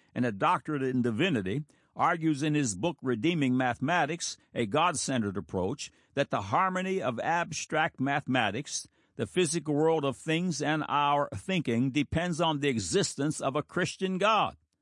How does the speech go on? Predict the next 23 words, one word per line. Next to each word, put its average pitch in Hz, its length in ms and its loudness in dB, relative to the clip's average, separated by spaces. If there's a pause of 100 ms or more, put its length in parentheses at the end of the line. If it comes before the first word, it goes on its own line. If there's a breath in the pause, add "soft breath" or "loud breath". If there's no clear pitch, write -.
(100)
Srinivas 139 680 0
Ramanujan, 120 920 2 (380 loud breath)
on 110 200 2
whose 107 260 2
life 110 320 -2
the 98 100 -4
book 95 300 -4
and 98 140 -2
the 92 80 -2
movie 104 420 0
The 87 160 -4
Man 107 360 0
Who 98 280 2
Knew 107 320 2
Infinity 98 640 0
are 87 140 -2
based, 90 400 -4 (340 soft breath)
is 131 180 0
known 196 280 2
to 175 140 2
have 151 140 2
said 143 360 0
that, 113 260 2